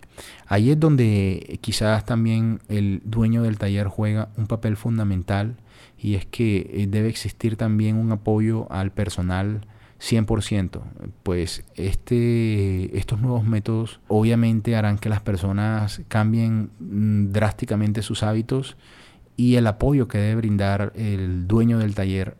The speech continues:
a su personal debe ser fundamental, pues para que no tengan trastornos en sus trabajos ni trastornos laborales que conlleven a que las personas trabajen de una manera ida-, inadecuada o inapropiada hacia el taller.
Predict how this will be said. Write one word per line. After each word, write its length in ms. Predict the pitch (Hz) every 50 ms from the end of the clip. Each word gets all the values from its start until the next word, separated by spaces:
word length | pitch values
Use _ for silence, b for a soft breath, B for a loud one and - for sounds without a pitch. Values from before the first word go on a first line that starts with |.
| - -
a 120 | - 98 92
su 160 | - 120 104
personal 500 | - 107 101 - 113 107 104 101 104 104
debe 180 | 104 101 101 98
ser 180 | - 104 101
fundamental, 800 | - - 110 107 101 101 95 92 90 87 - 107 113 135 147 147 B B B B B B B - _
pues 180 | - - 104 -
para 260 | - 113 104 98 95
que 100 | 101 95
no 120 | 95 92
tengan 680 | 92 95 98 101 101 107 107 107 104 104 101 98 98
trastornos 840 | - 104 95 92 - - 120 120 127 120 107 104 95 90 90 - -
en 200 | 92 95 92 92
sus 220 | - - 98 92
trabajos 500 | - 98 95 92 95 98 101 113 113 107
ni 260 | 104 101 92 92 90
trastornos 500 | 87 - 95 87 - - 98 98 107 107
laborales 560 | 120 117 101 95 92 92 98 104 110 104 - B B B B B B B B B
que 120 | - 107
conlleven 540 | 101 - 104 101 95 101 98 101 104 107 110
a 80 | 110 104
que 100 | - 101
las 140 | 98 92 -
personas 420 | 101 98 92 95 95 98 104 -
trabajen 320 | - 107 95 92 95 104
de 60 | 101 101
una 120 | 98 98
manera 360 | 98 95 95 95 95 98 98
ida-, 180 | 95 98 98 - -
inadecuada 760 | 107 98 95 92 90 85 - - 87 107 139 131 98 87 87
o 180 | 85 - 90
inapropiada 720 | 92 92 92 87 - 90 - - 92 90 90 92 107 113 B B B B B B B B B B B -
hacia 340 | 110 101 - - - 101
el 120 | 92 90 -
taller. 380 | - 87 87 87 87 85 95